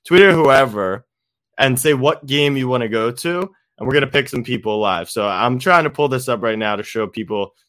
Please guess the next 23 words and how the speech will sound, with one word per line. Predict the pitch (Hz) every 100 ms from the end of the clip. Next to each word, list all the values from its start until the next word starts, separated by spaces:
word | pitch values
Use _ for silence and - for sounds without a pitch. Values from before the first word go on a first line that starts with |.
| -
just | 196 170
what | 156
it | 110
looks | 101 113 -
like | 113 110 104
in | 107 117
your | 113
account. | 104 - 110 107 -
It's | 110 -
super, | - 143 113 120
super | 113 101 101
simple. | - 107 98 101 90 _ _ _ -
Um, | 104 104 98 95 - _ _ _ _ _ _ _ _
it |
takes | - 143 123 -
two | 143
seconds | 131 120 117 113 104
to |
sign | 101 113 107 107
up. | 92
So | - 127
right | 113 131 151
here, | 139 123 123